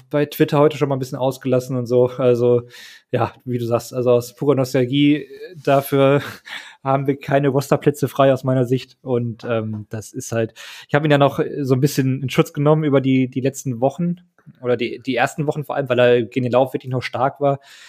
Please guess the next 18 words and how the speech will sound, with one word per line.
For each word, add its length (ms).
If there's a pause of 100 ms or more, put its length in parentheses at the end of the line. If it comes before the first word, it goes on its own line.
(140)
Aber 220
das 160
ist 240
immer 240
schlimmer 320
geworden, 720
äh, 80
sowohl 300
gegen 100
den 60
Lauf 200
als 160
auch 140
eben 180
in 140
Coverage. 560
Und, 220
äh, 200